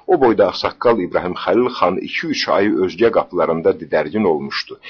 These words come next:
Səlim xan Qarabağdan yeni qayıdıb, Cavad xandan Hüseynqulu xan Şuşada Qacarın girovu olublar. Şirvan xanını da iki gündən bir Fit dağına qovurlar. Yazığın əyin başı da tökülür.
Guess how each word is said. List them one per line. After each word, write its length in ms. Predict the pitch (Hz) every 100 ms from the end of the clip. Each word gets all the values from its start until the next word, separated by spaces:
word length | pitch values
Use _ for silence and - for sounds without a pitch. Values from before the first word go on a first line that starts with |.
| - -
Səlim 360 | - 95 113
xan 300 | - 208 104
Qarabağdan 720 | 87 82 101 90 80 92 98 82
yeni 200 | 82 101
qayıdıb, 420 | 85 73 73 - _ - -
Cavad 320 | 98 95 113
xandan 420 | - 98 98 98 101
Hüseynqulu 540 | - 95 90 87 110
xan 300 | - 101 107
Şuşada 540 | 120 - - 80 92 104
Qacarın 640 | 78 71 71 73 98 104
girovu 320 | 82 76 82 131
olublar. 480 | 98 82 78 - - - -
Şirvan 480 | - - 95 104 143
xanını 500 | 135 107 95 92 87
da 160 | 76 - - -
iki 220 | 113 123
gündən 520 | 104 101 95 85 85
bir 140 | 117 135 - -
Fit 260 | 151 -
dağına 360 | 92 80 85 85
qovurlar. 500 | 76 73 73 69 65 - - - _
Yazığın 440 | 131 120 107 123 117 - -
əyin 300 | 104 101 92
başı 280 | 87 -
da 100 | 82
tökülür. 440 | - 78 - 73